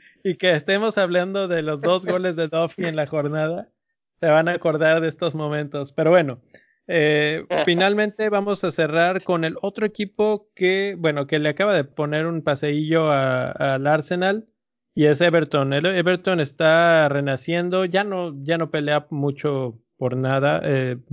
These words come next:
Speaker 1: si acaso por puestos de Europa League. Y creo que es el equipo que ahorita está más a la alza.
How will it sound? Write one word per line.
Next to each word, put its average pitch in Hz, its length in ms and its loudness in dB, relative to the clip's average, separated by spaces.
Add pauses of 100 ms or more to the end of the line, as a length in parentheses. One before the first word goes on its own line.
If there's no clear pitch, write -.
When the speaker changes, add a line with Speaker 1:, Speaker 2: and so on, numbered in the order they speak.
(100)
Speaker 1:
si - 120 -2
acaso 151 480 2
por 147 200 0
puestos 143 340 0
de 139 80 0
Europa 135 340 2
League. 143 360 -4 (580)
Y 139 240 2
creo 175 240 2
que 202 340 2
es 143 140 -2
el 180 160 2
equipo 165 400 -4
que 175 100 2
ahorita 180 300 2
está 165 240 0
más 156 320 0
a 170 80 -2
la 135 180 0
alza. 175 400 -4